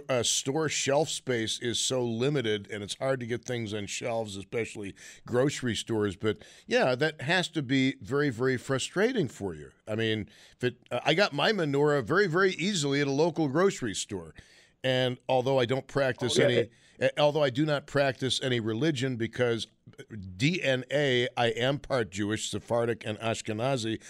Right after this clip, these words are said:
Speaker 1: I like to respect that part of my family, um, lineage. It's important to me. And I also have relatives who are in Turkey and the Islamic states.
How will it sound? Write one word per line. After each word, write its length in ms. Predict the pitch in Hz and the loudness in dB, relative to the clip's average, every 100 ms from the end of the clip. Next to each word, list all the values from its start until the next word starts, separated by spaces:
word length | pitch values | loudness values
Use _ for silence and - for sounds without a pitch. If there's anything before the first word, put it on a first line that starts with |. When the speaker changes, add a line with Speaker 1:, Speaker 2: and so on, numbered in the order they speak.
| - - | -14 -2
Speaker 1:
I 100 | 120 | 2
like 240 | 139 143 | 2 0
to 80 | 131 | -2
respect 540 | 120 - - 139 123 131 | -2 -4 0 0 0 -2
that 200 | 127 - | -2 -2
part 320 | 135 123 - | -2 -2 -2
of 120 | 107 | -4
my 140 | 117 | -2
family, 680 | 104 - 127 123 120 117 113 - _ - | -2 -2 -2 0 0 0 0 -4 _ -4
um, 280 | 117 113 - | -2 -2 -6
lineage. 480 | 135 180 143 87 78 | 0 2 2 -2 -6
It's 160 | 113 123 | -4 -4
important 460 | 120 165 180 139 | -4 -2 -2 -4
to 80 | 104 | -6
me. 200 | 98 101 - - | -4 -4 -8 -6
And 100 | 147 175 | -4 0
I 100 | 180 | 2
also 260 | 180 - | 2 2
have 160 | 160 123 | 0 2
relatives 580 | 147 156 147 147 135 - - | 0 0 0 0 0 -4 -4
who 100 | - | 2
are 60 | 151 | 2
in 220 | 151 131 | 2 -4
Turkey 540 | - 175 160 - 151 143 | -2 -2 -2 0 -2 0
and 120 | 139 | 2
the 60 | 139 | 2
Islamic 480 | 117 143 156 127 | 0 0 0 0
states. 400 | - 110 95 - | -4 -6 -4 -8